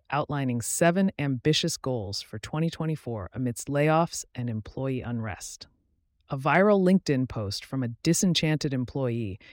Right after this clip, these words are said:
casts a shadow over the company's direction, highlighting the need for a renewed focus on vision and employee well-being.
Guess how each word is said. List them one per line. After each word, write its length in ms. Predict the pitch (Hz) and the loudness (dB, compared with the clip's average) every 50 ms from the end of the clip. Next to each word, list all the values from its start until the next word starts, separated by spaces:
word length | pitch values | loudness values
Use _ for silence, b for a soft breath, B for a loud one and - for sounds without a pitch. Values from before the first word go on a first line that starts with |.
| B B - | B B -2
casts 360 | - 165 160 165 - - - | 2 2 2 2 2 -2 -2
a 60 | 151 | -2
shadow 480 | - - - 165 143 147 143 120 113 - | 0 2 4 4 4 4 2 0 -2 -2
over 220 | 123 135 127 135 | -4 -4 -4 -4
the 80 | 113 117 | -6 -6
company's 480 | - - 139 127 - 127 127 117 110 - | -4 -4 -4 -2 -2 -2 -2 -2 -2 -4
direction, 520 | - 117 120 117 117 - - - 82 76 _ _ _ _ _ _ _ - | -4 -4 -4 -4 -4 -6 -6 -8 -10 -12 _ _ _ _ _ _ _ 0
highlighting 480 | - 180 196 202 190 180 175 175 175 170 | 4 6 6 8 8 6 6 6 4 4
the 80 | 156 | 4
need 280 | 151 151 151 151 151 - | 4 4 2 2 0 -2
for 160 | - 143 127 | -4 -4 -4
a 60 | 120 | -2
renewed 400 | 117 123 127 139 147 156 170 160 | -2 0 0 2 2 0 0 -2
focus 440 | - - 156 151 147 - 170 160 - | 0 0 0 0 2 0 -2 -2 -2
on 200 | - 107 107 110 | -4 -4 -6 -4
vision 480 | 117 143 143 143 170 185 180 185 190 190 _ _ _ _ | -2 0 0 0 0 0 0 0 -2 -4 _ _ _ _
and 100 | - 127 | -8 -6
employee 580 | 120 110 110 - - - 139 143 139 135 139 139 | -6 -6 -6 -8 -8 -6 -4 -2 -2 -2 -4 -4
well-being. 680 | 131 123 113 113 113 117 - 107 92 87 82 78 - | -4 -4 -4 -4 -6 -6 -6 -8 -8 -8 -8 -10 -12